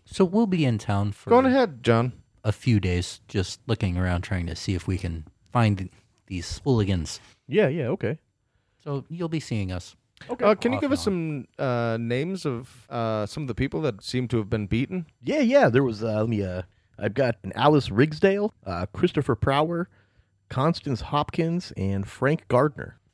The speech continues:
Speaker 3: And, uh, with that, he, he writes you little notes, you know, kind of on a little note,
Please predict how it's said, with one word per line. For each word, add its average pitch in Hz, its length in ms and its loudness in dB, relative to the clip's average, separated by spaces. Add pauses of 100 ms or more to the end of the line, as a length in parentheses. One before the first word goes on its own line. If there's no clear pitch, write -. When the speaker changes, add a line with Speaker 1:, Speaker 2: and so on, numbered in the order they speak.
(140)
Speaker 3:
And, 95 380 0
uh, 87 260 -2
with 101 180 2
that, 92 120 2
he, 101 140 2
he 117 100 -2
writes 98 300 2
you 90 80 4
little 85 200 2
notes, 85 460 2
you 87 80 -2
know, 82 140 -2
kind 85 180 -4
of 82 80 0
on 80 100 -2
a 64 60 -2
little 73 180 -4
note, 78 200 0